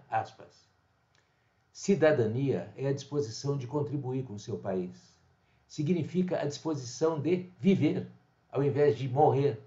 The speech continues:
pelo país. A restauração da cidadania é uma exigência vital para a sociedade pós-capitalista." Eu vou repetir. "Cidadania é a disposição de contribuir com seu país. Significa a disposição de viver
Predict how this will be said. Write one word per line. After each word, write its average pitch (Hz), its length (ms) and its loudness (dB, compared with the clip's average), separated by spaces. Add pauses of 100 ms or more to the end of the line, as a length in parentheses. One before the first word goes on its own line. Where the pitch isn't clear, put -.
pelo 98 200 -8
país. 92 500 -10 (800)
A - 80 -6
restauração 147 800 2
da 143 100 0
cidadania 123 840 -2 (540)
é 127 80 -2
uma 143 140 4
exigência 139 680 0
vital 135 580 -2 (400)
para 127 100 -4
a 120 40 0
sociedade 117 680 -4
pós-capitalista." 113 840 -4
Eu 135 60 0
vou 113 140 2
repetir. - 580 -4 (640)
"Cidadania 156 760 4
é 143 80 8
a 151 60 6
disposição 151 640 -4
de 143 80 -8
contribuir 147 640 -2
com 139 160 -4
seu 139 180 -2
país. 120 400 -4
Significa 143 560 -8
a - 20 0
disposição 151 540 -6
de 147 140 -4
viver 151 600 2